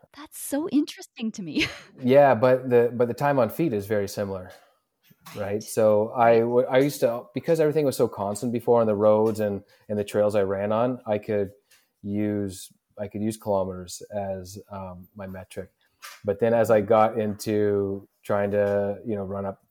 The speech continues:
Speaker 2: you know, say fifteen hills a-, and, and, and doing some, and doing some more technical trails, that if I were to try to run a hundred eighty to two hundred kilometers a week, it would take me another, an extra three or four hours. So now I'm running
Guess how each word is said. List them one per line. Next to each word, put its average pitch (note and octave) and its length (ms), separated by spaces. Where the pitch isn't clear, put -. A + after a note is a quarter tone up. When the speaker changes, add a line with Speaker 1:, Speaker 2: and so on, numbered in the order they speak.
Speaker 2:
you G#2 60
know, F#2 100
say G#2 160
fifteen G#2+ 480
hills A2 460
a-, A#2 320
and, G#2 480
and, G#2 320
and A2+ 160
doing G#2+ 220
some, G2+ 380
and A#2 80
doing G#2+ 160
some G#2 120
more G#2 140
technical G2+ 480
trails, G#2+ 560
that G#2+ 540
if A#2 160
I B2 140
were B2 200
to G#2 100
try A2+ 240
to G#2+ 80
run A2 240
a G#2 40
hundred G#2+ 260
eighty G#2+ 260
to F#2+ 80
two A2+ 180
hundred G2+ 160
kilometers G2 380
a G2 60
week, B2 440
it A2+ 100
would G#2+ 220
take G#2 260
me G2+ 400
another, G#2+ 300
an A#2 80
extra G#2 240
three A2 200
or G2+ 40
four G2+ 220
hours. F#2+ 380
So A2+ 200
now C3+ 320
I'm A2+ 160
running A2 380